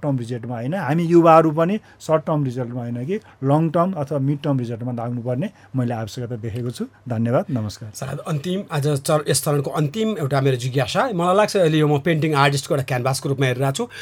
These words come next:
Speaker 2: स्ट्रोकहरू थुप्रो छ, टिबिटी होस् अथवा सिटिबिटी होस् अथवा स्वरोजगार कोष होस् अथवा युवा तथा साना व्यवसाय कोष होस्, त्यसै गरी अथवा चाहिँ, अम, अ, युवा परिषद होस्, यी सबै स्ट्रोकहरू हुन्, अर्थात् हामीले क्यानभासमाथि दिएको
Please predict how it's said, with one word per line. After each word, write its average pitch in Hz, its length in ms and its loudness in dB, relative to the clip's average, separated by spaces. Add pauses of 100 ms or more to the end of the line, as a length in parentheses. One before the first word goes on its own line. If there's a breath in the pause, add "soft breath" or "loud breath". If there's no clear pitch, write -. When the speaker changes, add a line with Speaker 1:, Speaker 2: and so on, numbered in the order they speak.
(140 loud breath)
Speaker 2:
स्ट्रोकहरू 214 500 8
थुप्रो 214 260 0
छ, 208 100 2
टिबिटी 190 680 4
होस् 180 280 2
अथवा 147 120 -2
सिटिबिटी 131 440 -2
होस् 123 240 -4 (280 loud breath)
अथवा 170 160 4
स्वरोजगार 147 420 4
कोष 123 320 -2
होस् 117 260 -6 (260 loud breath)
अथवा 160 420 6
युवा 151 180 4
तथा 147 140 0
साना 156 240 4
व्यवसाय 135 300 2
कोष 120 300 -8
होस्, 113 240 -8 (220 loud breath)
त्यसै 180 200 2
गरी 170 220 4
अथवा 151 220 0
चाहिँ, 147 380 0
अम, 135 280 4 (200 loud breath)
अ, 135 280 2 (180)
युवा 170 200 6
परिषद 139 340 2
होस्, 117 200 -4 (160 loud breath)
यी 240 60 -6
सबै 294 200 2
स्ट्रोकहरू 135 500 0
हुन्, 104 200 -6 (320)
अर्थात् 139 180 0
हामीले 139 200 4
क्यानभासमाथि 151 540 2
दिएको 135 360 -6